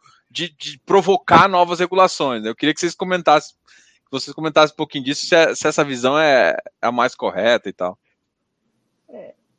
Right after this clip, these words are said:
Speaker 2: eu acho que a coisa vai meio que junto, tá? Assim, é, um, um dá um passinho, dá um passinho, né? Assim, você vai,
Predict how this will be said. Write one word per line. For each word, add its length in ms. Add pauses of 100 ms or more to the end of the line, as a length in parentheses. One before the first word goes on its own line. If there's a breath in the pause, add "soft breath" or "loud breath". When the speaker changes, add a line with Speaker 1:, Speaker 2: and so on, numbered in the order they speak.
(300)
Speaker 2:
eu 380
acho 180
que 60
a 100
coisa 260
vai 200
meio 320
que 400
junto, 500
tá? 220
Assim, 160
é, 200
um, 300
um 60
dá 100
um 60
passinho, 400
dá 100
um 60
passinho, 500
né? 160
Assim, 220
você 280
vai, 460